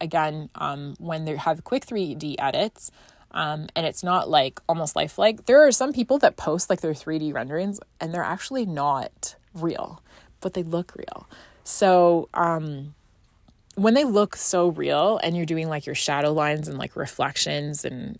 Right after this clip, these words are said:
and shading and all of that stuff, that is, it looks so good that it's hard to tell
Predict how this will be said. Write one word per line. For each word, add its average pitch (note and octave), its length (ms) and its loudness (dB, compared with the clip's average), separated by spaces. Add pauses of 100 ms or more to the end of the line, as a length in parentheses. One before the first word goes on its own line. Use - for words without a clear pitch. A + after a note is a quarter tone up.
and C#3+ 280 -8
shading D3+ 600 0
and C#3+ 100 -6
all C#3+ 160 -2
of - 60 -8
that C#3+ 160 -2
stuff, D#3+ 380 -2 (440)
that G3+ 560 6 (160)
is, E3+ 560 2 (220)
it F3+ 140 -2
looks F3 180 -4
so D#3+ 220 2
good D#3 240 2
that D#3+ 100 -2
it's - 140 -6
hard C#3+ 180 -4
to D3 60 -4
tell - 340 -4